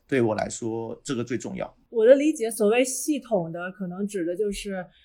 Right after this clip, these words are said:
Speaker 2: 如果有些人是因为最近风潮流行这个，然后突然开始画这个，其实你是一眼能看出来的。
Speaker 1: 哎，我，我，因为我们现在里面我们会邀请评审嘛，比如六个人，可能我们自己起点这边站了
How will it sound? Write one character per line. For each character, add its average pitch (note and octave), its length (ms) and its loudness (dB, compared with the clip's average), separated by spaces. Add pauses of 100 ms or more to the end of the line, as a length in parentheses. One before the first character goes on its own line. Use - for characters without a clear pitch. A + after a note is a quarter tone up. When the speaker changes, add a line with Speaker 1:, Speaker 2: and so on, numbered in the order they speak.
(120)
Speaker 2:
如 A#3+ 120 0
果 C#4+ 100 6
有 G#3 120 10
些 C4 200 0
人 G#3+ 220 0
是 A3+ 220 -2
因 B3 140 -4
为 B3+ 120 -4
最 B3+ 140 -6
近 A3+ 220 -4
风 C4+ 220 -4
潮 F#3 260 -6
流 F#3+ 160 4
行 G3 220 0
这 G3+ 200 -2
个， D#3 160 -2 (320)
然 F3 140 -10
后 G3 100 -2
突 C4+ 140 -6
然 A3+ 120 2
开 A3+ 140 -4
始 G3+ 80 2
画 G3 220 0
这 F#3+ 200 0
个， D#3+ 160 -2
其 - 180 -2
实 C#4 100 0
你 G#3+ 140 4
是 G3+ 100 -8
一 A3 80 -8
眼 F#3 180 2
能 C#3+ 100 -12
看 A#3 200 -10
出 F3+ 60 4
来 D#3 60 8
的。 C#3+ 60 6
Speaker 1:
哎， D3 40 4
我， - 240 -4
我， - 160 0
因 F#3 120 2
为 C4+ 80 10
我 F3+ 220 6
们 A3 240 -4
现 A#3 280 -2
在 D3 460 4 (200)
里 C3+ 120 -2
面 F3+ 240 0
我 B2 140 0
们 C#3+ 120 -2
会 F#3+ 260 -4 (160)
邀 G#3 180 2
请 G#2 300 -2 (100)
评 A#2+ 260 -8
审 B2+ 200 2
嘛， - 140 -18 (180)
比 A#2+ 80 2
如 C3+ 200 4 (120)
六 F3 200 2
个 C#3+ 140 4
人， G#2+ 320 0
可 A2 180 -8
能 A#2+ 360 -6 (180)
我 A2+ 160 0
们 B2 200 -4
自 A#3 200 -4
己 A#2 360 -2
起 - 180 -10
点 A#2 160 -4
这 A#2+ 100 -8
边 G#2 320 -6
站 A#2 200 2
了 G2 220 -6